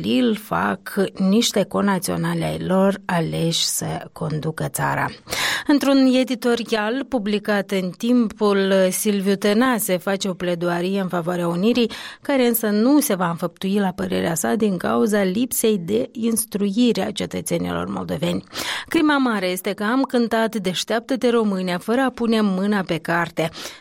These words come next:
Toate proiectele de astăzi din Moldova sunt sortite eșecului, pentru că fundamentul lipsește, iar fundamentul oricărui proiect de succes sunt cunoștințele temeinice, nu amatorismul camuflat sau f-, sub formă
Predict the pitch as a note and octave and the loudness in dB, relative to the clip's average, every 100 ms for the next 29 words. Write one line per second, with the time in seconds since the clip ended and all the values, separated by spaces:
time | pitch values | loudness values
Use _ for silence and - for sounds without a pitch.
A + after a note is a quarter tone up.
0 | _ F#3+ F#3 F3+ D#3+ D#3 D3+ D#3+ - D#3+ | _ 0 0 -2 -4 -2 -4 -4 -2 -2
1 | D#3 D3 E3+ - D#3+ D#3 D#3 A#2 F3 G3 | -2 -2 0 0 0 0 0 0 0 2
2 | G3+ F3+ A3+ A#3+ A#3+ A3+ G3+ B3+ A#3+ A#3 | 0 2 2 2 2 0 0 0 2 2
3 | A3+ C#4 B3 G#3+ F3 G3 C4 C4+ C4 G#3 | 4 2 2 0 0 -2 -4 -2 -4 -2
4 | A3 - G#3 D#3+ D3+ F3 F#3+ F3+ F3+ D#3+ | -4 -2 -2 -2 -2 -4 -2 -2 -2 -4
5 | D#3 - G3 G3 F3+ - E3 E3 D#3+ - | -4 -2 0 0 0 -2 0 0 -4 -10
6 | - - B3 A#3+ G#3+ E3+ E3 F3+ F3 E3+ | -12 -2 0 2 0 0 0 -2 0 0
7 | D#3+ D#3 - A#3+ A#3 F#3 D#3+ D#3 E3+ E3+ | 0 -2 0 2 2 0 -4 -2 -4 -4
8 | D#3+ - D#3+ - G3+ F#3+ G3+ G#3+ A3 F#3+ | -6 -6 -10 -4 -2 -2 0 0 0 -2
9 | D#3+ D#3+ - A3+ G#3+ E3 C#3+ D3 C3+ G3 | -2 -2 2 4 4 0 -4 -4 -6 -2
10 | A#3+ A#3+ G#3+ G#3+ G3+ G3 G3+ B3 C4+ G3+ | 2 2 2 0 0 2 2 2 2 0
11 | E3 D3+ D#2 D#2 F#2+ A2+ G2+ G2 F2+ D#2 | -2 -4 -6 -4 -2 0 0 0 -2 -4
12 | D2+ - - C3+ F#2+ F3+ C#3+ - - - | -6 -6 -2 -2 -2 -2 -4 -6 -8 -8
13 | G3 - - G3+ - G#3+ G#3 | -8 -6 -4 -4 0 2 4